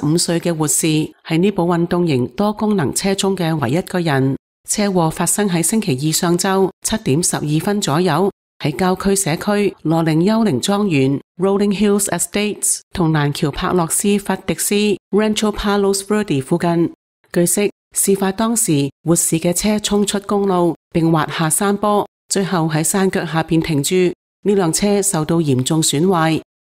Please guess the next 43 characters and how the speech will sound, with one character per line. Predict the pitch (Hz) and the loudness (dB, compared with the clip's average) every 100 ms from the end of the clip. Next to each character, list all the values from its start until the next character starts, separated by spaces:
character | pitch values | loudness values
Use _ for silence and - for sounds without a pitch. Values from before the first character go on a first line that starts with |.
| _ - | _ -4
活 | 160 | -2
士 | - - | 0 0
嘅 | 165 | 0
經 | 180 214 214 | 0 2 2
理 | 180 | 2
人 | 175 123 131 - | 2 0 -2 -2
馬 | 156 160 | -2 0
克 | 165 196 | -2 -2
斯 | - 202 | -2 -2
坦 | 196 156 175 | -2 -2 -2
伯 | 175 165 | -4 -2
格， | 175 170 - - | 0 -2 -2 -2
Mark | 190 196 | -2 0
Steinberg， | - 202 202 202 156 135 - - | -2 0 0 0 -2 -2 -6 -14
喺 | - 175 | -2 -2
一 | |
份 | 196 165 | 0 0
聲 | 165 214 | 0 2
明 | 214 131 | 2 2
中 | 127 196 202 | 2 0 2
話， | 170 170 - _ - | 2 0 -2 _ -4
老 | 160 175 | 0 0
虎 | 175 170 | 0 0
活 | 185 | 2
士 | 165 - 165 160 - - | 0 0 2 0 -4 -4
今 | 208 | 0
日 | 196 160 | 0 0
早 | 139 165 | -2 0
上 | - 156 160 | 0 0 0
喺 | 156 | -4
加 | 147 190 | -2 -2
州 | 196 202 202 - | 0 0 0 -2
發 | - | -6
生 | 175 - 202 | -4 0 0
咗 | 175 175 | 2 0
一 | |
宗 | 180 208 202 | 0 0 0
單 | - 190 185 | 0 0 2
一 | 190 | 0
車 | 190 196 190 | 0 -2 0
輛 | 185 160 | 2 0
事 | - 160 | -2 -2
故， | 175 175 170 | 2 2 2